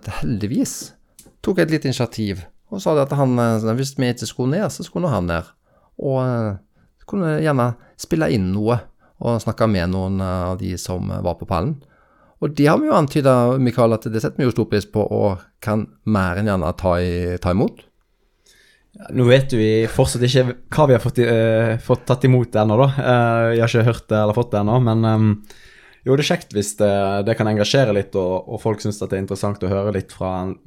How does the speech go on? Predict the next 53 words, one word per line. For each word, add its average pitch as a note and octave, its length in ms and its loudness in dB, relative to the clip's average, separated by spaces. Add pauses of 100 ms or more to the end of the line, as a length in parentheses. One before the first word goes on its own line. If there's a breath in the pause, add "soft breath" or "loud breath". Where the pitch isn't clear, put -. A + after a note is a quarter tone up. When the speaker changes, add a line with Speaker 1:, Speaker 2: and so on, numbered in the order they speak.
(280)
Speaker 2:
fra A2 100 2
det G#2+ 140 2
lokale G#2+ 400 4
der F#2 160 -2
ute. G2+ 220 -2 (580 soft breath)
Vi G#2+ 100 -2
har G#2+ 140 4
jo - 80 2
ikke A2+ 100 0
kapasitet G#2 380 -2
til F#2+ 100 -4
å F#2 220 -2
drive G2 180 -2
og F#2 220 -4
reise G2 240 -2
rundt G2 160 -2
på F2+ 80 0
alt F2+ 120 -4
som F2+ 140 -6
er F2 160 -2
og, E2 400 -4
og - 160 -6
melde F#2+ 300 -2
derfra F#2+ 320 -4
da. G#2+ 80 2 (160)
Eh, F#2+ 480 -2
og F#2 80 -4
sånn F#2 100 0
så F#2+ 160 -2
de F#2+ 80 -2
løpene G2 300 -2
vi F2 80 -4
så F#2 100 -4
har F2+ 60 0
gått F#2+ 160 -4
igjennom F#2 260 -2
nå, E2 140 -6
så F#2 140 -8
har F2 100 0
jo F2 80 -6
ikke G2 80 -6
vi F#2+ 160 -2
gått - 100 -8
igjennom F2 360 -2 (680 soft breath)
alle G#2+ 160 2
resultatene. G2 560 -2
Vi G2+ 80 -4
har F2+ 80 2
jo E2 80 -2
på - 80 -16
en D#2+ 60 -8
måte G2+ 100 -6
bare F#2 300 -4